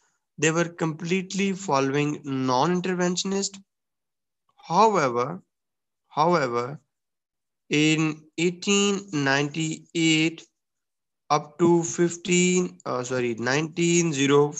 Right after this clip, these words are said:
five, around four events happened in the world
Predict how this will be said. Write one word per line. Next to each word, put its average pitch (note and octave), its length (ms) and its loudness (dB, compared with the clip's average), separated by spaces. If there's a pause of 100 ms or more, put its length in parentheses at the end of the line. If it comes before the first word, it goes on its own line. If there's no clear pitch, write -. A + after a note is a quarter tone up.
(260)
five, B2+ 440 0 (1120)
around D#3 440 0
four G3+ 800 4 (200)
events D3 720 0 (160)
happened D3+ 580 -4 (260)
in C3+ 180 -2
the C3 120 2
world A#2+ 460 0